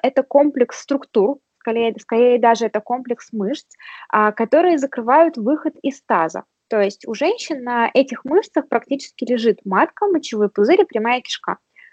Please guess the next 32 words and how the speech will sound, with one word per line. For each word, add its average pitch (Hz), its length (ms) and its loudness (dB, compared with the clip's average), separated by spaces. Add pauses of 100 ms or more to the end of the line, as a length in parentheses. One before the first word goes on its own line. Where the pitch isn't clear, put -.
(160)
У 220 80 -4
мужчин, 240 360 0
соответственно, 247 600 2
прямая 220 360 -2
кишка 202 320 -2
и - 20 0
мочевой 190 380 -4
пузырь 285 320 0
просто 240 260 0 (160)
потому, 220 220 0
что - 180 -10
матки 196 380 -4
нету. 180 320 -10 (200)
И 311 300 2
это 302 180 4
те 302 160 -2
мышцы, 285 540 -6
которые 277 400 2
поддерживают 240 760 0
наши 220 260 -6
внутренние 214 500 -8
органы, 233 480 -2
ну, 247 140 -14
очень 220 380 0
так 196 220 -6
условно 208 440 0
говоря, 196 340 0
не 202 120 -2
дают 247 300 0
им 220 100 -8
провалиться 233 640 2
вниз. 214 420 -6